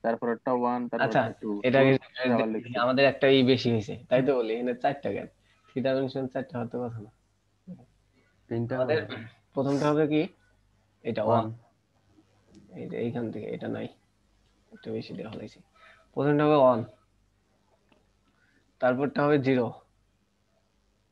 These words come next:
Speaker 2: তারপরটা হবে টু। এই যে জিরো, ওয়ান, টু। সহজে আমরা চারটে দেয়, দেখেন চারশো চলে আসছে।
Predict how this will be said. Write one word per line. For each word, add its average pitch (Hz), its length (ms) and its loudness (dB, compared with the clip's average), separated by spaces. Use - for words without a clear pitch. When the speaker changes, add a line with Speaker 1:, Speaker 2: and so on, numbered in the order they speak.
Speaker 2:
তারপরটা 131 460 0
হবে 139 140 0
টু। 113 260 -6
এই - 100 -14
যে - 140 -16
জিরো, 123 300 -4
ওয়ান, 110 200 -6
টু। - 140 -10
সহজে 117 420 -10
আমরা 120 180 -8
চারটে - 340 -14
দেয়, - 140 -14
দেখেন - 260 -10
চারশো - 400 -8
চলে - 200 -14
আসছে। - 300 -14